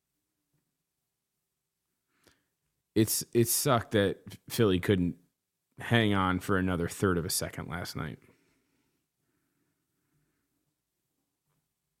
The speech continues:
They're just, there's an uprising in Philly right now, for sure. If you've seen the people that are protesting out there, asking for Comcast to sell the team and this and that.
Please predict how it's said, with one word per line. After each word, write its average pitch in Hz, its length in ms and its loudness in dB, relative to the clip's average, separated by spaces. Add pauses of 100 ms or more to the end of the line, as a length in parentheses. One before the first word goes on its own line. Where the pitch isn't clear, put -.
(800)
They're 95 160 2
just, - 400 -8 (1040)
there's 113 200 4
an 117 80 4
uprising 101 580 2
in 80 120 -2
Philly 82 360 -2
right 73 200 -4
now, 67 240 -10 (100)
for 90 100 -8
sure. 76 360 -4 (800)
If 87 100 -4
you've 90 140 -2
seen 104 200 2
the 95 80 2
people 95 380 2
that 87 120 0
are 85 60 0
protesting 90 680 -2
out 87 220 -2
there, 90 260 0
asking 87 300 -2
for 90 140 -6
Comcast 90 540 0
to 98 80 -2
sell 92 180 0
the 87 100 -6
team 139 480 6
and 85 120 2
this 95 160 0
and 90 120 0
that. 95 240 0